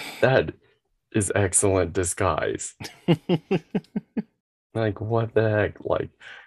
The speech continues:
Speaker 1: you just think it's a cow, and then you see a hand with a gun.
Speaker 2: See, I got confused by that <laughs> when I was rewatching it the second time, too. I was like, "Wait, did that cow just pull a gun <laughs> out of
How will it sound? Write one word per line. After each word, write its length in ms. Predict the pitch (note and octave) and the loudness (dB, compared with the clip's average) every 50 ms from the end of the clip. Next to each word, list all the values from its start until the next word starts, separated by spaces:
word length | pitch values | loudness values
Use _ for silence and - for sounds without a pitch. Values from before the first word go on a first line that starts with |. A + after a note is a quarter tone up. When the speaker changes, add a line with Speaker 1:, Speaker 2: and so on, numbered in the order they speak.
| _ _ - | _ _ -6
Speaker 1:
you 100 | G#2 G2+ | -2 0
just 200 | A2+ G#2+ - - | 0 0 2 2
think 180 | A2+ A2 G2+ | 2 2 4
it's 120 | G#2+ G2+ - | 2 0 0
a 40 | |
cow, 240 | - - G#2+ G2 G2 F#2+ | 0 0 2 2 2 2
and 80 | F#2+ | 4
then 100 | G2 F#2+ | 4 2
you 80 | F2+ F2+ | 2 0
see 200 | - A2 G2 F#2+ | 0 2 2 4
a 80 | F#2+ | 4
hand 340 | F#2 F#2+ G#2 G2+ G2 F2 F2 | 4 2 2 2 2 2 2
with 160 | E2+ F#2 F2 | 0 0 0
a 80 | - D#2+ | 0 -2
gun. 720 | E2 E2+ - - F#2 F#2+ G#2+ G2+ D#2+ D#2+ E2 F2 F#2 - | -4 -4 -2 2 4 4 4 4 2 0 -4 -8 -10 -4
Speaker 2:
See, 220 | - - D#3+ D3+ - | 2 4 6 6 6
I 160 | - C#3 C#3 | 6 4 4
got 220 | C#3+ E3 D#3+ - | 6 6 4 4
confused 440 | - - B2+ - - C3 C#3 C3+ A#2+ | 2 -2 -4 0 4 4 4 4 4
by 180 | A2+ F#2 F2+ F2+ | 2 2 2 2
that 180 | F2+ F2+ - - - | 2 0 -2 -4 -6
<laughs> 160 | G#2+ - - | -6 -2 2
when 280 | D#3+ D3+ A#2+ A2+ G#2+ | 4 4 6 6 6
I 60 | G2+ G2+ | 6 4
was 120 | G2+ G2 | 4 4
rewatching 540 | G#2 G#2 G#2+ G#2 G#2 G#2 G2+ - - F#2+ F2+ | 4 4 6 6 6 6 4 2 0 -2 -2
it 80 | F2+ - | -4 -4
the 100 | - F#2+ | -6 -2
second 380 | - - G#2+ - - F#2+ F#2 | 0 0 0 2 0 -4 -4
time, 220 | - G2 F2+ F2+ F#2 | -2 -2 -2 -2 0
too. 200 | - A#2+ G#2 F2+ | 2 4 4 4
I 60 | D2+ | 4
was 120 | E2+ F#2 F#2+ | 2 2 0
like, 200 | F2+ F2+ E2+ - _ _ - | 0 -2 -2 -4 _ _ -2
"Wait, 220 | - A2 F#2+ E2+ | 0 0 0 2
did 140 | - G2 A#2+ | 0 2 4
that 180 | C#3+ D3 D3 - | 4 4 4 4
cow 220 | - B2+ B2+ C3+ | 4 4 6 6
just 180 | C3+ C3+ B2 - | 4 2 0 2
pull 160 | - C3+ B2+ | 4 6 6
a 60 | A#2+ | 6
gun 200 | G#2 A#2 A#2 A#2+ | 6 4 4 4
<laughs> 140 | B2+ - - | 2 2 2
out 0 | |
of 180 | D3 D3 D3 | 4 2 2